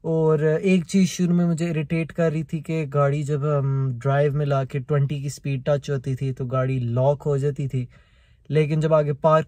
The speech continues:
करते थे तो अनलॉक नहीं होती थी। ये काफ़ी मुझे इरिटेट करता रहा है फीचर कुछ टाइम। तो मैं थोड़ी रिसर्च की तो पता चला है कि, अ, Toyota ये फीचर देता है लेकिन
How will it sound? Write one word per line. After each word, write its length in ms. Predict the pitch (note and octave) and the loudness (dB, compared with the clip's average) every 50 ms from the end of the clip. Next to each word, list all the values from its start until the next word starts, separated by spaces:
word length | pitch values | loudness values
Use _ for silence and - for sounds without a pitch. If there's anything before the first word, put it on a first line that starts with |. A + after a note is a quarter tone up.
| - | -2
करते 280 | - E3 D3+ - D#3+ D3+ | -4 -4 -4 -4 -4 -4
थे 120 | C3+ D3+ | -4 -4
तो 100 | C#3 - | -4 -4
अनलॉक 500 | D#3 - E3 D3+ D3+ C#3+ C3+ B2 A#2 - | -6 -4 0 0 2 2 2 0 -2 -4
नहीं 120 | B2 A#2 A#2 | -4 -6 -6
होती 200 | A2 - - A2+ | -6 -8 -10 -12
थी। 160 | - A2 - - - _ - | -12 -12 -12 -14 -18 _ -12
ये 280 | D3+ B2+ C3 D#3 D#3+ E3 | -8 -4 -2 -2 -2 -2
काफ़ी 340 | - - D#3+ D3+ - - E3+ | 2 2 2 2 2 0 -2
मुझे 260 | E3+ E3 D#3+ D#3+ D#3+ | -2 -2 -2 -2 -2
इरिटेट 420 | D3 D3 C#3 - D#3 D#3 D#3 C#3+ | -2 -4 -4 -4 -4 -4 -4 -4
करता 300 | - - D#3+ C#3 - D3+ | -4 -6 -4 -2 -2 -2
रहा 120 | C#3+ D3 C#3+ | 0 0 0
है 60 | C#3 | -2
फीचर 340 | - - C#3+ B2+ - C#3+ C#3 | -2 -6 -8 -6 -4 -6 -6
कुछ 280 | C3 - C3 - - | -4 -6 -10 -8 -6
टाइम। 220 | - C#3 C3+ C3+ C3+ - - _ _ _ _ _ _ _ _ _ | -4 -4 -4 -4 -6 -10 -16 _ _ _ _ _ _ _ _ _
तो 140 | D#3+ D#3+ D#3 | 0 2 2
मैं 200 | D3+ E3 E3 E3 | 4 4 4 4
थोड़ी 280 | - F3 F3 E3 E3+ D#3+ | 2 2 2 2 2 2
रिसर्च 500 | D3 D#3 - - - F#3 G3 G3 - - | 0 -2 -4 -2 0 0 0 0 -2 -4
की 180 | - G3 G3+ | -6 -4 -4
तो 100 | F3 G3 | -2 -4
पता 320 | E3 - F3 D#3 D#3 F3 F3 | -4 -4 -4 -2 0 -2 -2
चला 320 | - - F3 E3+ E3 E3 | -2 -2 -2 0 0 0
है 140 | E3+ E3+ D3+ | 0 0 -2
कि, 480 | - - E3 D#3 D3+ D3+ D3 D3 D3 D3 C#3+ C#3+ D3 - | -4 -6 -6 -4 -2 -2 -2 0 0 0 0 -2 -4 -6
अ, 320 | D3 C#3 C3+ C3+ C3 C3 | -6 -4 -4 -2 -2 -4
Toyota 720 | B2+ B2+ D3+ D3+ D3 C#3 C3 D#3 D#3 D#3 D#3 D3+ D3+ D3 - _ _ _ _ _ - | -4 -2 -2 0 0 0 0 2 2 4 4 2 0 -2 -4 _ _ _ _ _ -10
ये 100 | D3+ D3 | -8 -8
फीचर 380 | C#3 - - D3+ C#3 - - D#3+ | -6 -4 -4 -6 -4 -4 -4 -4
देता 380 | C#3+ C3 C#3 D3 D3 C3+ D#3+ D#3 | -2 0 0 0 0 0 0 -2
है 80 | D#3 | -2
लेकिन 720 | D3 D3 D3 C#3 - - - C#3 C#3 C3 C3+ C3+ C3+ C3+ | 0 0 -2 -2 -4 -4 -4 -4 -2 0 0 -2 -2 -4